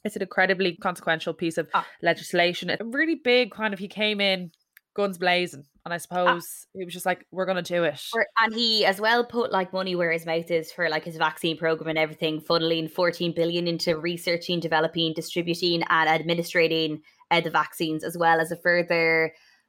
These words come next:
Speaker 2: forty-seven point eight billion to testing and contact tracing. So it was, you know, he was really clamping down on,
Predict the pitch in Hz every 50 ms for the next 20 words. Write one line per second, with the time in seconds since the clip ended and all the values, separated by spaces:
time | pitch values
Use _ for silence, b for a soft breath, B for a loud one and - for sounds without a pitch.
0 | b _ - 196 196 185 185 185 185 180 180 180 175 - - 180 180 185 180 175
1 | - 185 180 - - 185 185 180 190 190 196 202 190 196 202 - 180 - 175 160
2 | 160 - - 165 160 160 160 165 156 156 156 - 151 147 - - - 160 147 147
3 | - 160 151 156 156 - - 170 165 170 165 - - 180 - 165 175 175 175 180
4 | 175 180 185 180 175 - - - 180 180 170 170 165 165 160 170 175 165 165 165
5 | 156 160 160 165 165 170 165 165 - 180 156 165 165 165 160 147 160 156 156 156
6 | 156 - 165 160 160